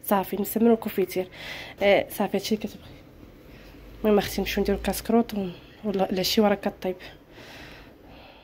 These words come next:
بنات، سمحوا لي بزاف، والله قلت خصني نهضر، لان بزاف كنصبر، كنصبر واحد النهار كنبغي نهضر. انا دابا انا ما كنتعتبرش اني، اني ديت على التعاليق ديالي، ولا غير بغيت نهضر، بغيت نقول لهم، نفهمهم. آه، وعلاش قلت لكم البنات ان بع-، كنلقاهم كيديروا تعاليق في ق-، في قنوات اخرين؟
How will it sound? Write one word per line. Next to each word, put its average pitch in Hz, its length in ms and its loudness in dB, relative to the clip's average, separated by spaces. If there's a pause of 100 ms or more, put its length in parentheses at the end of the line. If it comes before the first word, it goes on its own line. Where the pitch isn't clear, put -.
(240)
بنات، 226 240 4
سمحوا 226 320 4
لي 220 160 8
بزاف، 190 340 0
والله 226 240 4
قلت 208 180 0
خصني - 320 2
نهضر، 202 240 6
لان 233 280 6
بزاف 202 320 2
كنصبر، 247 380 2
كنصبر 240 340 -2
واحد 240 180 2
النهار 247 160 2
كنبغي 196 220 4
نهضر. 180 260 4
انا 240 80 8
دابا 233 340 4
انا 254 140 6
ما 262 140 4
كنتعتبرش 254 560 0
اني، 240 340 4
اني 240 120 6
ديت 214 240 2
على 202 100 2
التعاليق 202 440 0
ديالي، 190 180 2
ولا 240 180 6
غير 294 140 6
بغيت 277 220 2
نهضر، 208 320 4 (580)
بغيت 254 160 2
نقول 233 240 6
لهم، 233 200 6
نفهمهم. 196 760 4 (400)
آه، 226 180 4
وعلاش 226 340 4
قلت 214 160 2
لكم 269 140 4
البنات 254 200 2
ان 240 240 4
بع-، 185 180 2
كنلقاهم 233 380 4
كيديروا 226 300 4
تعاليق 220 320 0
في - 140 -8
ق-، 202 220 4
في - 100 -6
قنوات 233 500 4
اخرين؟ 381 340 4